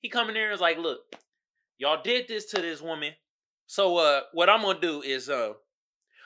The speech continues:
I'm gonna whoop all y'all asses and you better still give me five stars."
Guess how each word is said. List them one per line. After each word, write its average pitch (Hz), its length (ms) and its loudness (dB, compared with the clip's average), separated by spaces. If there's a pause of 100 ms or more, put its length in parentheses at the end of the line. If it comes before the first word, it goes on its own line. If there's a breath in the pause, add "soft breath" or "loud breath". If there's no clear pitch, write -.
(140 soft breath)
I'm 302 200 10
gonna 254 220 6
whoop 247 360 6
all 220 240 10
y'all 247 220 10
asses 285 640 8 (400)
and 214 440 4
you 214 140 6
better 254 280 10
still 262 320 0
give 226 200 6
me 196 80 -6
five 208 360 10
stars." 151 600 4